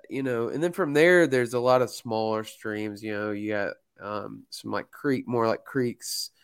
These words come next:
that are feeder, you know, into, like, White River has a lot of good feeder creeks. And then, um, uh, there's a, the Flat Rock River is pretty good.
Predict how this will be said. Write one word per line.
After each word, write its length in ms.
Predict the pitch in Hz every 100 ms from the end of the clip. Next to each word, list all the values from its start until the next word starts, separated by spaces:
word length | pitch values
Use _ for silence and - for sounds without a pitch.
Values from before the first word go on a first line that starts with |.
| _ -
that 180 | 110
are 100 | 107
feeder, 840 | 107 - 156 131 123 113 110 110 - _
you 160 | 120 117
know, 180 | 104 107
into, 600 | 110 104 - 104 98 104 _ _ _ _ _
like, 200 | 104 -
White 200 | 110 -
River 380 | 113 107 107 107
has 220 | 107 98
a 80 | 101
lot 200 | 101 101
of 180 | 104 - 101
good 280 | 107 110 107
feeder 340 | - 113 110
creeks. 460 | 107 - 110 104 -
And 160 | 104 104
then, 180 | 104
um, 300 | 104 98 107 110 _ _ _ _ _
uh, 300 | 117 110 104 - -
there's 260 | 110 101
a, 200 | 104 98 - _
the 80 | 104
Flat 380 | - 117 117 -
Rock 300 | 110 110 -
River 320 | 104 107 107
is 120 | 107
pretty 280 | - 113 107
good. 540 | 110 107 107 104 107